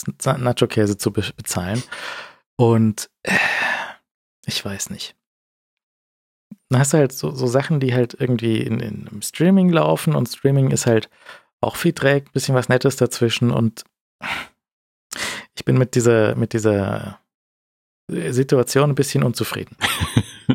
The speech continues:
Speaker 2: Ja, vielleicht kommt jetzt so die Zeit der, der kompletten Independence-Zeugs-Geschichten. Wer weiß. Ich glaub, ich spreche heute total komisch, weil ich nie genau das Mikrofon treffe.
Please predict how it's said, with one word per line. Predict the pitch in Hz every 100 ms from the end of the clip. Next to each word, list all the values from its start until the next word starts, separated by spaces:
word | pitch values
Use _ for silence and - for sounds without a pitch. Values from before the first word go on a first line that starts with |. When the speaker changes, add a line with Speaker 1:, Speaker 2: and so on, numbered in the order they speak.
| - _ _ - - - - - - -
Speaker 2:
Ja, | 110 95 90 92 87 104 127 117 120 117 _ _ _ _ _ - -
vielleicht | - 95 - - -
kommt | 95 127
jetzt | 143
so | 139
die | 127
Zeit | - 131 139
der, | 135
der | 113 117 127 123 123 127 110 _ _ _ _ - - _
kompletten | - 101 113 113 110 110 107 101 - - - - - _ _ -
Independence-Zeugs-Geschichten. | 110 110 127 131 - - - - - _ - - - - - - - - - - - _ _ _ _ _ _
Wer | 87
weiß. | 92 85 - _
Ich | -
glaub, | 95 92
ich | - -
spreche | - 104 101
heute | 98 104
total | 95 95
komisch, | - 113
weil | 95
ich | 90 - _
nie | 101 117 147 -
genau | - 90 107
das | 101 -
Mikrofon | - - 127
treffe. | 101 78 - 107